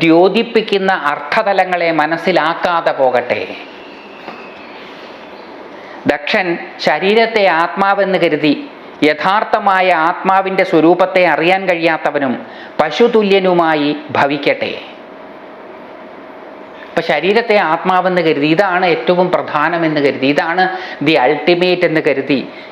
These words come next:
യഥാർത്ഥത്തിലുള്ള ആത്മസ്വരൂപത്തെ അറിയാൻ കഴിയാത്തവനും പശുതുല്യനുമായി പോകട്ടെ. എന്താ ഈ പശുതുല്യനായി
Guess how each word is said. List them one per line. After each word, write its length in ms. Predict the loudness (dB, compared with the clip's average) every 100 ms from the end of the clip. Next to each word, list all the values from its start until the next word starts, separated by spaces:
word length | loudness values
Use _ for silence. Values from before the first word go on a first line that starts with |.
| 0
യഥാർത്ഥത്തിലുള്ള 1040 | 0 2 2 2 0 0 -4 0 2 4 4 0 -2 0
ആത്മസ്വരൂപത്തെ 1160 | 0 -2 -2 -2 2 2 4 4 2 0 2 0 -2 -8 -8 -2 -2
അറിയാൻ 500 | 0 2 4 4 0 -2 -8 -6 -2
കഴിയാത്തവനും 960 | 0 2 2 2 0 -2 0 2 2 -2 -8 -14 -4
പശുതുല്യനുമായി 1500 | -2 0 2 4 6 4 2 2 0 2 0 2 2 2 2 0 0
പോകട്ടെ. 320 | 2 2 2 2
എന്താ 120 | 0 0
ഈ 20 | -2
പശുതുല്യനായി 920 | 0 0 2 2 2 2 2 2 0